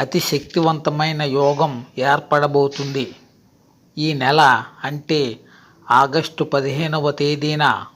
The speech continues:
ఉదయం బుధుడు, కుజుడు ఇద్దరూ ఒకరికొకరు అరవై డిగ్రీలు కదులుతారు. అందువల్ల త్రి ఏకాదశి యోగం ఏర్పడుతుంది. శుభయోగాన్ని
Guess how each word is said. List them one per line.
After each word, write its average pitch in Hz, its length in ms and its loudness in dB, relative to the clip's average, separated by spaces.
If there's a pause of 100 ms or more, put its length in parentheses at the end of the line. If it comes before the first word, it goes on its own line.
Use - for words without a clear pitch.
ఉదయం 147 540 -2 (220)
బుధుడు, 143 500 0 (380)
కుజుడు 151 520 -2 (460)
ఇద్దరూ 135 680 2 (420)
ఒకరికొకరు 147 920 2 (520)
అరవై 143 380 4
డిగ్రీలు 139 600 2
కదులుతారు. 147 800 0 (800)
అందువల్ల 151 840 4 (880)
త్రి 165 140 -2
ఏకాదశి 156 840 0
యోగం 143 520 -2 (380)
ఏర్పడుతుంది. 147 1120 -2 (1200)
శుభయోగాన్ని 156 1000 4